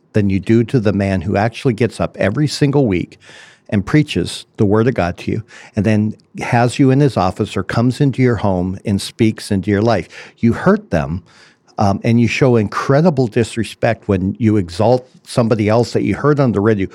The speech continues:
who has never once spoken into your life, never once cared for you,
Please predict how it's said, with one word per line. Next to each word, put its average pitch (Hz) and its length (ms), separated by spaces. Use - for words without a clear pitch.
who 135 120
has 101 140
never 143 400
once 117 320
spoken 101 460
into 98 220
your 95 80
life, 90 260
never 127 240
once 104 360
cared 110 380
for - 140
you, 90 220